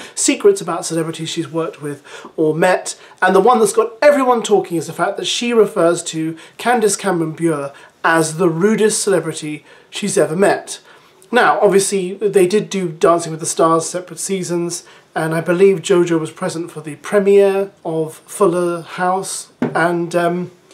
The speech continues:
people are wondering what happened. What did happen? Now, does Jojo Siwa mean that Candace is rude as in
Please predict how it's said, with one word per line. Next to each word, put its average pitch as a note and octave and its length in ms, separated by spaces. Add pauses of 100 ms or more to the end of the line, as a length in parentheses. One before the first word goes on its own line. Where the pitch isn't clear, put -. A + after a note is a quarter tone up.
(500)
people G#3+ 300
are G3 100
wondering F#3+ 560 (200)
what F#3+ 180
happened. D3 600 (720)
What C#4+ 180
did A#3+ 160
happen? D3 280
Now, G3 220
does A3+ 340
Jojo G3+ 260
Siwa G3 340
mean F3 360 (800)
that G3 200
Candace F3 500
is D#3+ 200
rude F3 300
as D3+ 200
in D#3+ 360